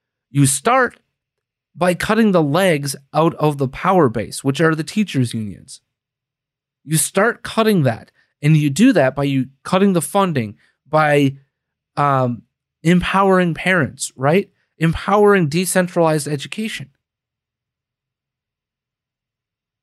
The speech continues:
If I'm sixteen years old, Pat, and I know that I want to be a, a welder, or I want to be a plumber, or I want to be an electrician, or whatever, right?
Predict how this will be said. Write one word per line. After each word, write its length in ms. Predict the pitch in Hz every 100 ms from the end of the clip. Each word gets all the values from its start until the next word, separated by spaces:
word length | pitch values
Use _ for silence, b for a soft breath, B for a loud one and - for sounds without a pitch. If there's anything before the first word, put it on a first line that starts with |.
| _ _ _ _ _ _ -
If 100 | 139
I'm 160 | 269
sixteen 480 | 247 226 - 220 202
years 220 | 175 143
old, 340 | 165 123 - _ _ -
Pat, 300 | 107 101 - _ _ _ -
and 120 | 143
I 120 | 202
know 180 | 190 190
that 140 | 175
I 100 | 160
want 220 | 156 156 156
to 60 |
be 520 | 135 139 135 135 135 _
a, 340 | 127 120 117 127
a 40 |
welder, 520 | 123 143 143 113 - _ _ _
or 160 | 139 143
I 160 | 147
want 200 | 165 165
to 40 | 147
be 140 | 156
a 80 | 131
plumber, 500 | - 165 143 110 - b b
or 200 | 135 143
I 100 | 156
want 160 | 175
to 60 | 170
be 140 | 156 156
an 80 |
electrician, 720 | 143 131 131 - 156 110 101 - _
or 180 | - 170
whatever, 460 | 156 165 165 135 -
right? 320 | 104 160 180